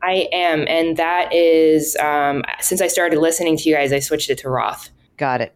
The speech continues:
Speaker 2: Perfect. How much is in the traditional four oh one k right now?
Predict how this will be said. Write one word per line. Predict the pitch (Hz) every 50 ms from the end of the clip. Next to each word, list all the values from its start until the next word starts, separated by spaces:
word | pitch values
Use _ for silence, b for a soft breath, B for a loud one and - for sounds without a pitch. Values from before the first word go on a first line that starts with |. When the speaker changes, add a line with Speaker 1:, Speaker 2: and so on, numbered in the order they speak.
| _ _
Speaker 2:
Perfect. | - - 170 170 160 - - 98 - - - _
How | - - - 220 233
much | 226 233 226 - 220
is | 190 156 -
in | - 185 175 175 170 170 165 165 156 -
the | 151 160 156 147
traditional | - - - 160 147 139 110 - 151 156 151 - - 156 143 135 123 117 110 104 - _ -
four | - - 139 135 127 123
oh | 120
one | 117 120 120 113
k | 107 - - 110 113 113
right | 113 113 - -
now? | - 113 107 104 113